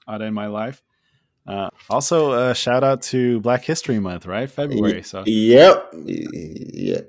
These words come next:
Speaker 1: You guys been doing anything special for that?
Speaker 2: Oh, yeah. We've been reading books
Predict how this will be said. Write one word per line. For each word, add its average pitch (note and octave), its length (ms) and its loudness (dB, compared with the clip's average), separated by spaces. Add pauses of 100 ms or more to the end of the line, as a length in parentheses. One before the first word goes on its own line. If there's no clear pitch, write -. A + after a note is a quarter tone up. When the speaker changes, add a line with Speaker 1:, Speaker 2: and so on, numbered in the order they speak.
(460)
Speaker 1:
You G#2+ 100 -4
guys A#2 160 0
been A#2 140 0
doing A2+ 140 0
anything A#2 300 -2
special - 380 -12
for A#2 100 -10
that? C#3 220 2 (400)
Speaker 2:
Oh, G2+ 120 4
yeah. A#2+ 240 10
We've G2+ 260 0
been G2 160 0
reading A2+ 380 4
books B2+ 600 4